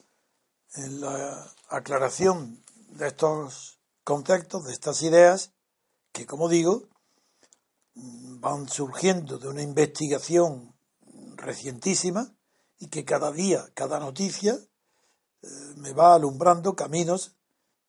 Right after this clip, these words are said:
para explicar las diferencias entre nacionalismo y estatalismo y saber calificar no solo lo que está pasando hoy en Cataluña y en el País Vasco, sino también lo,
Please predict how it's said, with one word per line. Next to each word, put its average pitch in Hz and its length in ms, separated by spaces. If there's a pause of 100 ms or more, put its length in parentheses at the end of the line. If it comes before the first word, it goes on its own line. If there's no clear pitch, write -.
(1040)
para 135 240
explicar 175 640
las 151 240
diferencias 165 880
entre 165 320
nacionalismo 151 760
y 135 80
estatalismo 156 760
y 190 120
saber 170 340
calificar 156 760 (1040)
no 175 160
solo 160 540 (460)
lo 156 160
que 135 100
está 151 200
pasando 151 560
hoy 180 360 (540)
en - 180
Cataluña 151 720 (360)
y 131 100
en 120 80
el 120 140
País 151 200
Vasco, 156 420
sino 180 260
también 175 500 (680)
lo, 170 500